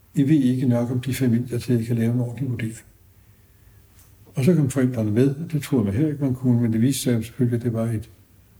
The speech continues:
et løft, fagligt løft at have dem med. For de vidste jo, hvor mange børn de havde. De vidste deres arbejdstid, de vidste, hvornår barn-, de vidste alting om deres børn,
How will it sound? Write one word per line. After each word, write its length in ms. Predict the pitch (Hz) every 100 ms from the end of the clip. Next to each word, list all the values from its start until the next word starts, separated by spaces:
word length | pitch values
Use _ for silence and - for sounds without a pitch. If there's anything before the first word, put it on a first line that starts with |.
| - _ - _
et 320 | 185 117 - - 117
løft, 360 | 131 151 - - _
fagligt 480 | - 127 127 156 120
løft 320 | 127 127 - - _ _
at 60 | 120
have 120 | 113
dem 80 | 110
med. 160 | 107 101 - - _ _ _ _
For 100 | -
de 160 | 123 127
vidste 260 | 147 - -
jo, 60 |
hvor 80 | 131 117
mange 160 | 113 127
børn 220 | 131 120 117
de 60 |
havde. 120 | 120
De 60 | 110
vidste 320 | 135 127 - - - - -
deres 160 | 123 120
arbejdstid, 540 | 117 113 113 123 - 123
de 60 |
vidste, 320 | 120 143 - 117 - _ _ _ -
hvornår 260 | 120 135
barn-, 220 | 123 123 -
de 60 | 131
vidste 260 | 170 -
alting 400 | 196 156 - 160 131
om 80 | 127
deres 220 | 127 -
børn, 220 | 127 123